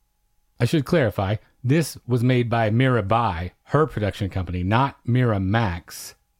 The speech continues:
So the similarity of name may be why I'm thinking of these things. But you know what I mean, right? The way this slots in with The English Patient, Chocolat, City of God, the way those studios were capitalizing on turning these foreign films into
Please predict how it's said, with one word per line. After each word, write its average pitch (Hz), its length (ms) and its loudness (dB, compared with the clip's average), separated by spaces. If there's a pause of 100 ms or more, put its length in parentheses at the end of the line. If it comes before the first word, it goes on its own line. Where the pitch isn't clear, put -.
(140)
So 107 380 -2
the 107 120 -4
similarity 151 520 2
of 110 80 2
name 123 440 2
may 131 320 2 (280)
be 131 140 0
why 123 240 -2
I'm 104 120 -2
thinking 156 260 2
of 151 80 -2
these 156 200 -2
things. 170 480 -4 (400)
But 196 200 0
you 220 120 4
know 208 140 4
what 143 140 2
I 120 80 0
mean, 117 240 2
right? 113 200 -2
The 123 120 2
way 151 100 4
this 151 180 2
slots 143 400 -4
in 139 280 2
with 110 240 -4
The - 200 -8
English 170 460 2
Patient, 143 640 -2
Chocolat, 131 800 -2
City 139 300 0
of 120 120 -4
God, 113 440 -2
the 123 60 -2
way 139 300 2
those 143 220 0
studios 170 420 0
were 123 120 -2
capitalizing 123 880 -2
on 113 200 -2
turning 131 380 0
these 117 160 0
foreign 175 320 0
films 135 280 2
into 123 380 0